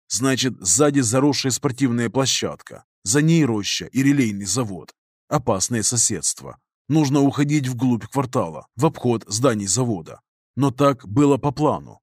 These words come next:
а план не предполагал раскрытия раньше времени атакующих групп и десятка обезьян на хвосте. Кроме того,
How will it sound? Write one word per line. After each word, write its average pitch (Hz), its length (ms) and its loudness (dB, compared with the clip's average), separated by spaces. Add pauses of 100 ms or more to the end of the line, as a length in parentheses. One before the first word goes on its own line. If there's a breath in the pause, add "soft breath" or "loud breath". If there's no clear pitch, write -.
а - 120 -4
план 120 400 0
не 139 120 0
предполагал 123 760 0
раскрытия 123 600 2
раньше 123 320 0
времени 131 380 0
атакующих 123 720 0
групп 120 360 -6 (200)
и 147 80 -4
десятка 143 520 2
обезьян 117 560 0
на 107 80 -4
хвосте. 92 600 -6 (400)
Кроме 131 280 0
того, 110 380 -2